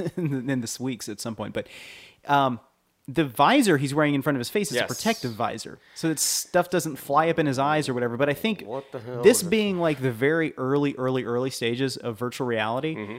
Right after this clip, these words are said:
Speaker 1: we were kind of not really sure what it was. It was a hot word that
Speaker 2: Yeah.
Speaker 1: people threw around a lot. Now they just say V R with stuff like the Vive or the Oculus Rift or the
Speaker 2: Right.
Speaker 1: Project Morpheus or whatever. It's just now coming to its own, which is crazy. But, uh, I, I guess we're supposed to, uh,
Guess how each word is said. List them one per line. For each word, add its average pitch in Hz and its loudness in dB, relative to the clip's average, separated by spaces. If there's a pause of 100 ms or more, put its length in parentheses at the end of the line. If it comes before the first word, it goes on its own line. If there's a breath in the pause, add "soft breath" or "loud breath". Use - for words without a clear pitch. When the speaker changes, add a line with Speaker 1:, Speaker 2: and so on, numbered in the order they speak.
(120)
Speaker 1:
we 135 2
were 123 0
kind 220 -4
of 156 -8
not 156 0
really 135 -4
sure 127 -4
what 110 -6
it - -12
was. 107 -8
It - -6
was 117 -6
a - -8
hot 135 -2 (300)
word 120 -4
that 120 0
Speaker 2:
Yeah. 110 2
Speaker 1:
people - -6
threw 143 -2
around 123 0
a 139 0
lot. 151 -2
Now 127 2
they 135 2
just 123 -2
say 120 -2
V 113 -4
R 113 -2
with 110 -6
stuff - -4
like 113 -4
the 123 -6
Vive 110 -2
or 113 -6
the 113 -6
Oculus 110 -6
Rift 110 -6
or 113 -6
the 107 -10
Speaker 2:
Right. 104 -12
Speaker 1:
Project 113 -2
Morpheus 113 -8
or 110 -10
whatever. 113 -8 (800 loud breath)
It's 135 -2
just 202 6
now 139 4
coming 131 0
to 120 -4
its 110 -4
own, 110 -8
which 127 -6
is 110 -10
crazy. 110 -4
But, 120 -2
uh, 120 2
I, 117 -12
I 165 -2
guess 190 2
we're 175 -2
supposed 175 -2
to, 135 -2
uh, - -4